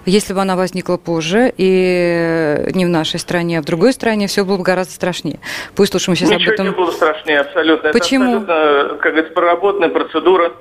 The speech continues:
Speaker 2: Если правообладатель имеет претензии, так сказать, к, э, какой-то песне, они подают в суд. Есть экспертная комиссия, которая разбирается, э,
Speaker 1: Да.
Speaker 2: в сути
Speaker 1: С-,
Speaker 2: дела. Все. И
Speaker 1: совершенно
Speaker 2: дальше дело
Speaker 1: верно.
Speaker 2: выигрывается или проигрывается.
Speaker 1: Да, ведь вы, а зачем нам нужны эти проблемы? У нас хватает проблем в стране, чтобы нам еще заниматься на Евровидении какими-то вещами.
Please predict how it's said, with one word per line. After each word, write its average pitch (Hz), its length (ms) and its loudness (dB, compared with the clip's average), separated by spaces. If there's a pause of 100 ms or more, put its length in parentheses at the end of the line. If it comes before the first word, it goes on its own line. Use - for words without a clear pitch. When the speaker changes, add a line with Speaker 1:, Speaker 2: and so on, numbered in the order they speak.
(460)
Speaker 2:
Если 165 260 0
правообладатель 170 880 0
имеет 147 280 4
претензии, 151 560 -2
так 127 160 -10
сказать, 123 280 0
к, 113 320 2 (580)
э, 120 180 2
какой-то 160 420 -2
песне, 214 340 -2
они 170 120 0
подают 127 420 0
в - 60 -6
суд. - 200 4
Есть 190 220 0
экспертная 156 480 -2
комиссия, 180 500 -2
которая 165 360 2
разбирается, 160 680 0
э, 113 380 4
Speaker 1:
Да. - 240 0 (200)
Speaker 2:
в - 60 -16
сути 156 260 -2
Speaker 1:
С-, - 60 -6
Speaker 2:
дела. 156 320 2
Все. - 180 -4
И 156 40 0
Speaker 1:
совершенно 226 460 2
Speaker 2:
дальше 294 120 0
дело 285 120 4
Speaker 1:
верно. 180 160 0
Speaker 2:
выигрывается 175 440 -2
или 165 80 0
проигрывается. 139 580 2
Speaker 1:
Да, 180 140 0
ведь 202 180 -4
вы, 240 320 2
а 220 100 2
зачем 262 280 0
нам 208 140 -2
нужны 202 220 -2
эти 180 100 -8
проблемы? 185 380 -4
У - 20 -2
нас 240 120 -2
хватает 226 360 0
проблем 175 280 -2
в 165 40 -6
стране, 202 320 0
чтобы - 220 -8
нам 175 100 2
еще 175 160 -2
заниматься 190 340 0
на 196 40 2
Евровидении 196 420 0
какими-то 190 340 -2
вещами. 196 260 0